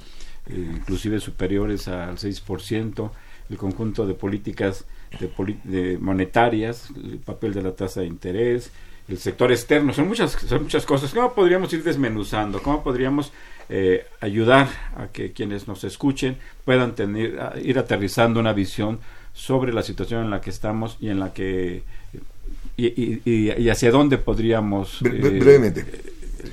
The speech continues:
Speaker 2: O sea,
Speaker 1: caminar?
Speaker 2: ¿por, por qué la economía creció de fines de los treinta al ochenta y uno al seis punto cuatro por ciento promedio anual?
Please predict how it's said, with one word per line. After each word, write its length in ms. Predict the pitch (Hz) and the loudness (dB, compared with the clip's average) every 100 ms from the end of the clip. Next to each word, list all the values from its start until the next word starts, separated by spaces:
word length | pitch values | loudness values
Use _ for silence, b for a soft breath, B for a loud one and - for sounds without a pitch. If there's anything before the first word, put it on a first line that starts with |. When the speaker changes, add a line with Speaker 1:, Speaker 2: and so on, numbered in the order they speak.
| - | -8
Speaker 2:
O 40 | - | -2
sea, 100 | - | 2
Speaker 1:
caminar? 400 | 117 113 95 87 | 4 4 4 0
Speaker 2:
¿por, 160 | - | -2
por 160 | - 143 | 0 4
qué 80 | 185 | 6
la 80 | 202 | 6
economía 320 | 165 151 170 | 6 4 4
creció 400 | 151 120 151 160 | 4 6 6 6
de 80 | 127 | 6
fines 180 | 147 | 8
de 80 | 147 | 8
los 160 | 110 95 | 6 6
treinta 320 | 127 143 131 | 8 8 6
al 120 | 117 | 2
ochenta 360 | 101 110 95 107 | 2 2 2 4
y 120 | 104 | 6
uno 380 | 127 131 127 - - - | 6 8 6 4 -6 -2
al 140 | 101 90 | 0 4
seis 140 | 123 | 4
punto 240 | 123 127 | 2 0
cuatro 180 | 107 117 | 0 0
por 100 | 107 | 0
ciento 200 | 104 110 | 0 0
promedio 320 | 104 95 101 | 0 2 2
anual? 240 | 95 76 | 2 0